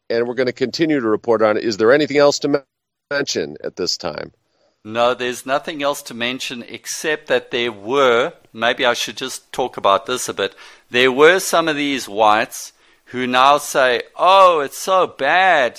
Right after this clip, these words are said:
Speaker 2: that the whites are descending to the level of the blacks." And to those kinds of people, I have real problems with those people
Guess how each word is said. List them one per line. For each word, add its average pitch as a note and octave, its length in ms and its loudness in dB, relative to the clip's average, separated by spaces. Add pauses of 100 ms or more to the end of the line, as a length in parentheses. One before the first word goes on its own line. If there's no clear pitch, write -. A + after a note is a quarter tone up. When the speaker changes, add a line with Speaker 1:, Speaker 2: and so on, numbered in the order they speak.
Speaker 2:
that B2 200 -8
the A#2 120 -2
whites B2+ 680 2
are G#2+ 160 0
descending F3 1080 -6
to - 140 -8
the C3+ 160 -2
level D3+ 640 -2
of G#2+ 180 -4
the G2+ 100 -8
blacks." A#2 640 -4 (500)
And C3+ 280 -2 (160)
to C3+ 160 -8
those D3+ 320 2
kinds D3+ 320 -2
of C3 160 -14
people, A2 580 -8 (100)
I G#2 380 0 (200)
have G2 420 -8
real A2+ 320 -4
problems B2+ 580 -2
with G2 80 -12
those G2 240 -4
people - 480 -16